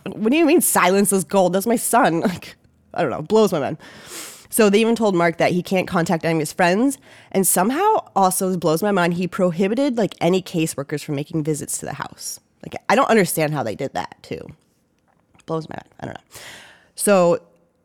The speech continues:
this is, uh, kind of the craziest part and really sad. And it's horrible that these people are treating this man like this. But Anthony and Anna were taking Mark to his doctor to get infusions of ketamine,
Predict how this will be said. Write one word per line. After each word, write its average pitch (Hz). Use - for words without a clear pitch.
this 190
is, 170
uh, 151
kind 156
of 147
the 131
craziest -
part -
and 269
really 240
sad. -
And 127
it's 147
horrible 160
that -
these 160
people 151
are 131
treating 131
this -
man -
like -
this. -
But -
Anthony 208
and 196
Anna 165
were 160
taking 156
Mark 147
to 165
his 139
doctor 156
to 160
get 156
infusions 165
of 143
ketamine, 269